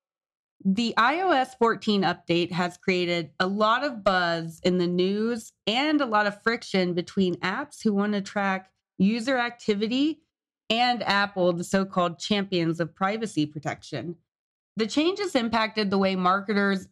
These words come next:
and business leaders can receive and access data from Facebook advertising using conversion events such as the Facebook Marketing Pixel,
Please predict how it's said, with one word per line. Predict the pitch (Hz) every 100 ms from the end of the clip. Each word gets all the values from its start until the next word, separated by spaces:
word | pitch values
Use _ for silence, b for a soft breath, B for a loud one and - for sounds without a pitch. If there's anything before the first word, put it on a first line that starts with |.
| -
and | 202 220 220 190
business | 214 202 196 190
leaders | 175 175 170 165
can | - - 190
receive | 185 180 220 233 254
and | 233 196
access | 185 196 - - 190 190
data | 175 170 170 165
from | 165 170
Facebook | 160 160 156 175 165
advertising | 160 180 180 175 165 156 156 156 151 147
using | 185 196 190 196
conversion | 190 190 185 220 214 208 180
events | 156 160 151 165 - -
such | - 190 180
as | 185 175
the | 185
Facebook | 175 170 165 - 175 170
Marketing | 170 165 170 160
Pixel, | 151 160 - 185 214 247